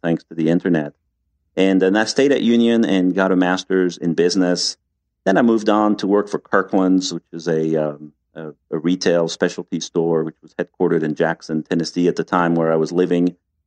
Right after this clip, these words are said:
So I worked with them for three years as their I T director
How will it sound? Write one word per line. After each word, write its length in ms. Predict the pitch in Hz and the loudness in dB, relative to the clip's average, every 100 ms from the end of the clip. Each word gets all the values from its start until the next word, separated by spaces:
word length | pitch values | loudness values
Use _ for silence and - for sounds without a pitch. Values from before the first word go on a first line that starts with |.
| _ | _
So 120 | - | -2
I 20 | 151 | 2
worked 280 | 135 131 | 0 0
with 120 | 127 117 | -2 0
them 160 | 113 | 0
for 100 | 110 | -2
three 240 | 110 117 113 | -4 0 2
years 320 | 95 98 95 | 4 2 0
as 100 | 90 | -2
their 200 | 87 87 | 0 0
I 120 | 90 | 0
T 180 | 87 143 | -2 -2
director 640 | 165 85 71 - 76 87 | 0 0 -2 -4 -6 -6